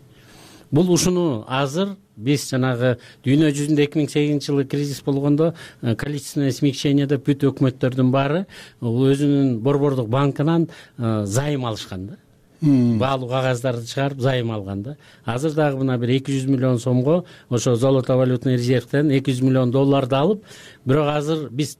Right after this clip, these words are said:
Speaker 1: так айтышыбыз керек да, ушуну каяка жиберебиз? Эл аралык бөлөктөргө кайрылганда деле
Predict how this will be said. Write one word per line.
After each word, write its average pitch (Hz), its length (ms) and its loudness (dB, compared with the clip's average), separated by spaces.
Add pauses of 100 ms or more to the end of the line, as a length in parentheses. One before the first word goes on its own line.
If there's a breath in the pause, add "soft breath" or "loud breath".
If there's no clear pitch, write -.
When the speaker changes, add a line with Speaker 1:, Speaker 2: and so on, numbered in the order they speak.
(140)
Speaker 1:
так 170 160 -2
айтышыбыз 156 420 -2
керек 143 320 0
да, 196 140 -6
ушуну 139 340 0
каяка 165 400 0
жиберебиз? 135 560 -2 (640 soft breath)
Эл 151 160 2
аралык 170 380 0
бөлөктөргө 170 560 2
кайрылганда 170 580 0
деле 170 300 0